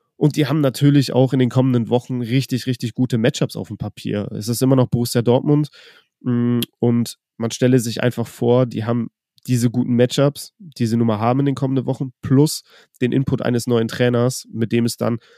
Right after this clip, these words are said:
womöglich bergauf geht. Und dann, äh, hast du da als Kickbase-Manager richtig Spaß, wenn du Dortmund-Besitzer bist. Es geht gegen Bremen,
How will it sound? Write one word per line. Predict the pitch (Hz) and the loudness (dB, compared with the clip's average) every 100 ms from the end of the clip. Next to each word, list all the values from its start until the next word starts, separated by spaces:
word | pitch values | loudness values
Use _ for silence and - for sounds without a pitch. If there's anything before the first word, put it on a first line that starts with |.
| _ _ _ | _ _ _
womöglich | - 120 123 - - | -2 2 2 0 -2
bergauf | 117 - 127 - | -2 0 -2 -2
geht. | 117 117 - - | -2 -2 -4 -12
Und | 110 107 | -12 -6
dann, | 110 110 | -4 -2
äh, | 107 110 110 | -2 -2 -2
hast | 113 - | -6 -8
du | 110 | -4
da | 113 110 | -4 -2
als | 113 - | -6 -6
Kickbase-Manager | 117 113 - 113 110 110 101 | -8 -6 -6 -6 -4 -6 -6
richtig | 127 - - | -8 -8 -10
Spaß, | - 107 - | -6 -6 -6
wenn | 107 107 | -8 -8
du | |
Dortmund-Besitzer | 104 110 107 98 101 107 107 | -4 -6 -6 -10 -10 -8 -6
bist. | 107 120 - - - _ _ _ | -4 -6 -10 -20 -20 _ _ _
Es | 135 - | -4 2
geht | 143 131 | 2 2
gegen | 147 131 123 | 2 2 2
Bremen, | 135 147 147 | 2 2 0